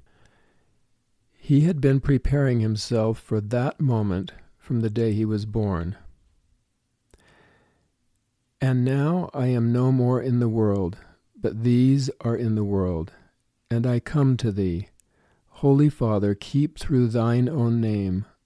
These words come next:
those whom thou hast given me, that they may be one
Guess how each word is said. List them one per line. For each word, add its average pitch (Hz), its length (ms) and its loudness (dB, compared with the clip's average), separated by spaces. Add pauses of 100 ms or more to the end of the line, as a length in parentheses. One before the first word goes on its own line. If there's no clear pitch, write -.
those 117 520 0
whom 113 240 0
thou 113 180 -2
hast 113 280 -2
given 98 300 0
me, 85 260 -4 (540)
that 113 200 -2
they 120 160 0
may 131 160 2
be 143 180 2
one 113 600 0